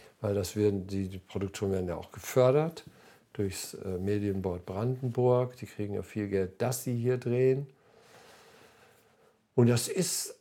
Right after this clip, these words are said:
von allen Produktionsleitern und Leiterinnen dort immer ein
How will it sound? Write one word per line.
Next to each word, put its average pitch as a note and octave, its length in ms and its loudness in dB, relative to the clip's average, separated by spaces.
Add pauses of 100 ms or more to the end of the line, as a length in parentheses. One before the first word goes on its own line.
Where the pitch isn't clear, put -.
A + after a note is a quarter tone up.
von B2+ 280 2
allen D#3 300 4
Produktionsleitern B2 1300 4 (260)
und A2 260 -8
Leiterinnen G#2+ 800 2
dort G#2+ 360 2
immer D#3 540 2
ein A2+ 540 2